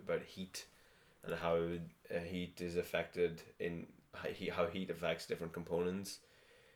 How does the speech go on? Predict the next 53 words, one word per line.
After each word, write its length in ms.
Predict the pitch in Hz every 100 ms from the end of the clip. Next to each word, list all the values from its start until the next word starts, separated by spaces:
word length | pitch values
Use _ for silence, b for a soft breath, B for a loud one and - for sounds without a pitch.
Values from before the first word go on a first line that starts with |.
| -
And, 460 | 80 80 80 82 80
uh, 300 | 80 80 80 82
yeah, 140 | 87
just 200 | - 80
things 160 | 82 82
like 120 | 82
that. 240 | 85 87 90
And 100 | 87
the 40 | 90
equations 520 | - 98 92 82 85
relating 360 | 87 82 85 92
to 100 | 92
that. 360 | 92 92 - - b b -
It's 100 | 90
very 180 | 98
important 560 | 95 95 92 92 95 92
when 160 | 92 92
it 80 |
comes 320 | - 92 90 -
to 60 |
when 120 | 87
you're 120 | 87 85
designing 400 | 85 87 85 85
machines 400 | 82 87 87 85
and 100 | 85
things 160 | 82
like 120 | 85
that. 320 | - 85 85 - b b b -
Uh, 240 | - -
uh, 300 | 90 87 82 - 85 - - -
like, 160 | - -
how 220 | 85 80
heat 280 | 82 90 82
interacts 680 | 87 85 62 - - - - - -
with, 100 | - - -
like, 180 | -
different 360 | - - - 87
components 440 | 90 85 85 87
and 100 | 82
things 120 | 85 85
like 180 | 85 85
that. 100 | - - _ b b b b b b b
Beyond 260 | 104 98 98
that, 160 | 85 90
I 80 |
don't 160 | 98 104
remember 360 | 113 107 104 113
<laughs> 40 |
what 160 | - 220
we 80 | 190
did 200 | - 220
in 120 | 175
thermodynamics. 840 | - 160 156 139 127 131 135 -